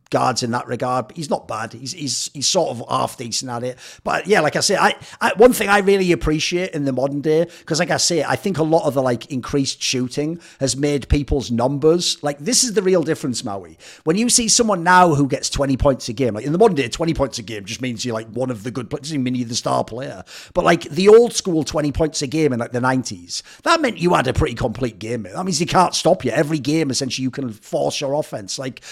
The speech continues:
this guy can actually create his own offense, and I do think that is something that people still underrate in the N B A. Like, it's big di-, big difference between if you have to be set up, get the ball fed to you, play it off, but if you can be the guy that, uh, like, I can throw the ball out to and you can do something with it and actually make a good shot,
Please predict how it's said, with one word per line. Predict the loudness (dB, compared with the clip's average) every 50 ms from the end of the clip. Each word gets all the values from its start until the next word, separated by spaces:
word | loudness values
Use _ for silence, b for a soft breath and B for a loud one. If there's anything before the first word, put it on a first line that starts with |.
| B B B
this | -2 0 2
guy | 4 2 2
can | 4 2 2
actually | 2 0 -2 -6 -4
create | -2 0 0 0 0
his | 0 -2
own | 0 2 2
offense, | 2 0 0 -2 -4 -4
and | -2 -2
I | 0
do | 2 2 0 0
think | 0 -4 -6 -4
that | -6 -6 -4
is | -4 -4
something | -4 -4 -4 -6
that | -8 -8 -8
people | -8 -8 -8 -8
still | -4 -4 -4 -2 0 -2
underrate | -2 -2 -4 -4 -4 -4 -4
in | -6 -8
the | -10 -8 -8
N | -8 -8
B | -8 -8 -8 -8
A. | -8 -8
Like, | -10 -12 -16 -16 -18 B B B B B B
it's | -12 -6
big | 0 2 2 2 6
di-, | 4 4 4 4 2
big | 2 2 4
difference | 4 2 0 0 -2 -4 -4
between | -4 -4 -4 -4
if | -4 0
you | 0 2 2
have | 2 0 -2 -4
to | -6 -6
be | -6 -4
set | -2 -2 -2 -2 0 2
up, | 2 2 2 0
get | -4 -8
the | -10 -2
ball | 2 2 2 2
fed | 2 2 0 0 0 -4
to | -8 -8
you, | -6 -4 -4 -4 -6 B B B B
play | -2 0 2
it | 4
off, | 4 2 2
but | 0 -8 -14 B B B B
if | -4 -2
you | 0 2
can | 2 2 0
be | 0 0
the | -2 0
guy | 2 4 4 6 4
that, | 4 0 0
uh, | -2 -2 0 0
like, | -2 0 2
I | 2 2
can | 2 2 -2 -4
throw | -2 0 2 2
the | 2
ball | 2 2 4 4 4
out | 4 4 4 2 2 -2
to | -6 -8 -8 -6
and | -2
you | -2 -2 0
can | 0 -2 -4
do | -4 -6 -8
something | -6 -8 -8 -8 -10 -10 -12
with | -10 -12
it | -10
and | -6 -4
actually | -6 -4 -4 -4 -4 -2
make | -2 -2 -2 -2 -4
a |
good | -2 -2 -4 -4
shot, | -2 -4 -4 -4 -6 -10